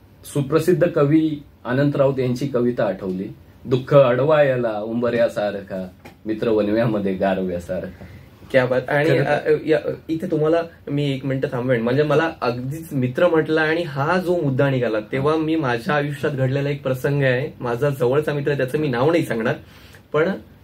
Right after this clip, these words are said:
Speaker 2: रेल्वेच्या ट्रॅकवरती बसून त्याने मला फोन केला होता,
Speaker 1: हो, हो, हो,
Speaker 2: "विजय,
Speaker 1: हो.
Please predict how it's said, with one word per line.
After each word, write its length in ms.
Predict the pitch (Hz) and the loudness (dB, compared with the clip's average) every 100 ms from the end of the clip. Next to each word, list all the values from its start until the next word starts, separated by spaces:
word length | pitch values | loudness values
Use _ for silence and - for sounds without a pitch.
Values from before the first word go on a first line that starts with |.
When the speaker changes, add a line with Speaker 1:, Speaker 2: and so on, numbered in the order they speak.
| - | -8
Speaker 2:
रेल्वेच्या 500 | 123 131 139 165 175 | -2 0 2 0 -2
ट्रॅकवरती 540 | 160 135 131 147 143 | 0 0 0 -2 -2
बसून 380 | 147 120 120 156 | -2 -2 -2 -4
त्याने 160 | 160 156 | -4 -2
मला 220 | 151 147 | -2 -4
फोन 240 | 139 127 | -2 -2
केला 220 | 110 117 110 | -2 -2 -4
होता, 320 | 110 127 143 - - | -4 -6 -8 -14 -6
Speaker 1:
हो, 140 | 123 | 0
हो, 80 | 151 | 2
हो, 180 | 151 139 | 4 4
Speaker 2:
"विजय, 320 | 127 139 143 | 4 2 2
Speaker 1:
हो. 80 | 127 | 0